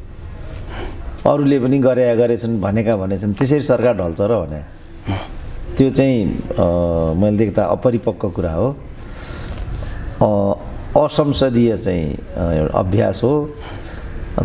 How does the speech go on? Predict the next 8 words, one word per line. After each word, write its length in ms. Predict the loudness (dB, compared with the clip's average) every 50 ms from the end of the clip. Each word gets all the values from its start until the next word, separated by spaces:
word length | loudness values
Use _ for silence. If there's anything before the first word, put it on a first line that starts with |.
| 4
त्यसरी 600 | 4 4 4 6 4 4 4 2 2 2 0 -2 -4 -4 -2 -2 0
सरकार 680 | 2 2 2 2 4 2 2 2 0 -2 -4 -8 -10 -12 -14 -14 -12 -12 -12 -10 -8 -8 -8 -8 -8 -8 -8 -10 -8 -6 -6 -4 0 2
त्यो 460 | 2 4 4 2 2 2 0 0 -2 -4 -6 -4 -2
मैले 380 | 0 2 4 4 4 6 4
देख्दा 200 | 4 4 4 4
जाँदा 280 | 4 4 2 2 2 2
पनि 120 | 2 2
जाँदैन, 460 | 2 2 2 0 0 0 2 2 0